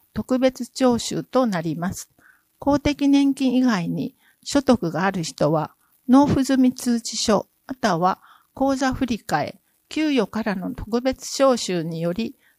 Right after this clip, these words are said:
納付していただきます。問い合わせ先、市民税課普通徴収係、電話二一の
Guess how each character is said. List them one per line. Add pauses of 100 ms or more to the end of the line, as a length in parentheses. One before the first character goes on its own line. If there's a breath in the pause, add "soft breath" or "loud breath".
納
付
し
て
い
た
だ
き
ま
す。 (560 soft breath)
問
い
合
わ
せ
先、 (440)
市
民
税
課
普
通
徴
収
係、 (400 soft breath)
電
話 (280 soft breath)
二
一
の